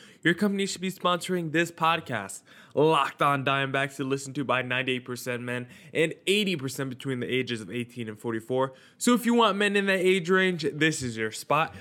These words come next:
Plus, our rates are the most reasonable around. Email me at locked on diamondbacks at gmail dot com to find out more.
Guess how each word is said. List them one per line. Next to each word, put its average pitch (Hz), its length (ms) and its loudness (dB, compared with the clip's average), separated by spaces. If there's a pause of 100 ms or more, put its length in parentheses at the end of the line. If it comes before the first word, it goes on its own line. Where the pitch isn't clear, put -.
(260)
Plus, 214 400 2
our 165 100 4
rates 156 240 2
are 151 40 0
the 135 100 -2
most 127 300 -2
reasonable 123 500 -2
around. 139 460 0 (120)
Email 202 340 2
me 196 120 0
at 170 140 2
locked 165 420 -2
on 151 260 0
diamondbacks 135 680 -2
at 160 140 2
gmail 120 360 -4
dot 95 200 -12
com 123 340 -2
to - 60 -20
find 117 340 -2
out 110 140 -4
more. 98 280 -12